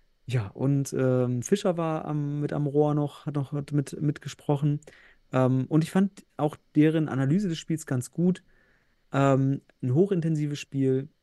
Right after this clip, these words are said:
mit interessanten futsalspezifischen Aspekten. Ähm, ja, und der M C H gewinnt am Ende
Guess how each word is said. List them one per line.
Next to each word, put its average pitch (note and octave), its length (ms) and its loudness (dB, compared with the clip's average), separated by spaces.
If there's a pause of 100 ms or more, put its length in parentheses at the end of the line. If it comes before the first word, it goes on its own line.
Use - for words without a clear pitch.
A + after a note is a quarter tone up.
(140)
mit B2+ 320 -8 (160)
interessanten D#3+ 520 0
futsalspezifischen C#3+ 960 -4
Aspekten. B2 640 -6 (540)
Ähm, A#2+ 420 0 (100)
ja, D3 100 0
und C#3+ 80 0
der A2+ 80 2
M B2+ 80 0
C B2 160 -4
H A2+ 120 -2
gewinnt C3+ 280 0
am C3 100 0
Ende E3+ 440 0